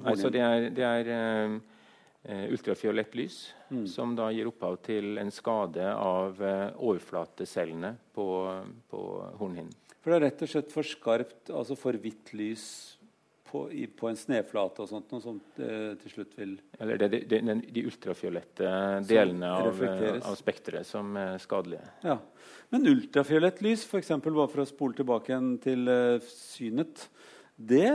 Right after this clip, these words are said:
Speaker 2: oppfatter ikke vi.
Speaker 1: Nei.
Speaker 2: Eh, og det er mye ikke vi ser,
Speaker 1: Ja.
Speaker 2: som vi, som ikke vi vet kanskje at vi ikke ser.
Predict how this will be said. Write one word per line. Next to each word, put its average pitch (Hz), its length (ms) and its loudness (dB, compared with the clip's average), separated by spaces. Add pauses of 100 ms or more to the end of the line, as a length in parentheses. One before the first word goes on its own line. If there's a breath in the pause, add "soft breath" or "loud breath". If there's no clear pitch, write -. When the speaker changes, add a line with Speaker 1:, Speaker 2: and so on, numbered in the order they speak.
Speaker 2:
oppfatter 208 480 0
ikke 208 100 -4
vi. 139 240 4 (180)
Speaker 1:
Nei. 107 120 0 (960 soft breath)
Speaker 2:
Eh, 143 440 8 (120)
og 160 160 0
det 180 100 4
er 208 60 2
mye 226 380 2
ikke 196 160 -2
vi 156 120 6
ser, 190 360 6 (300)
Speaker 1:
Ja. 101 80 -2
Speaker 2:
som 185 140 2
vi, 165 560 6
som 160 200 0
ikke 151 260 4
vi 131 160 6
vet 110 380 4
kanskje 139 240 0
at 135 100 0
vi 151 180 2
ikke - 140 -8
ser. 233 240 4